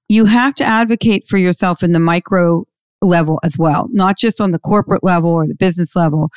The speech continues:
but you need to be telling your partners, "Hey, you know, we need to have a division of labor here. And it has to be that I'm not doing seventy-five percent of it, 'cause that is just not fair." And I think we as women,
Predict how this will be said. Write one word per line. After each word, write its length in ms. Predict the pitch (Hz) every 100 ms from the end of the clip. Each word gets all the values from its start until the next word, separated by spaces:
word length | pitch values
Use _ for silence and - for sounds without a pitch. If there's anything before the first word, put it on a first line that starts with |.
| - - _ -
but 80 |
you 200 | 202 240
need 240 | 262 254 233
to 60 | 185
be 140 | 196
telling 380 | - 202 185 180
your 120 | 180
partners, 720 | - 180 175 175 160 165 - - _
"Hey, 360 | 190 190 175 - _ _ -
you 100 | 196
know, 180 | 185 165
we 240 | 180 214
need 180 | 226 220
to 80 | 202
have 160 | 196
a 60 | 170
division 480 | 165 151 170 165 170
of 100 | 147
labor 340 | 156 165 175
here. 400 | 190 214 226 240 - _ _ _
And 460 | 208 185 175 175 170 -
it 180 | 196 -
has 360 | 180 190 190 -
to 360 | 208 185 170 -
be 200 | 165 170
that 140 | 160 165
I'm 220 | - 175
not 220 | 175 165 -
doing 240 | 165 160
seventy-five 580 | 147 160 151 156 160 147
percent 320 | 151 - 175
of 100 | 180
it, 180 | 208 196
'cause 160 | 185 147
that 240 | 165 160
is 160 | - 165
just 240 | 165 -
not 240 | 160 139 -
fair." 440 | 185 165 139 165 - - - -
And 160 | 190
I 80 | 185
think 260 | 214 202 -
we 220 | 202 208
as 140 | 202
women, 480 | 180 190 180 175 175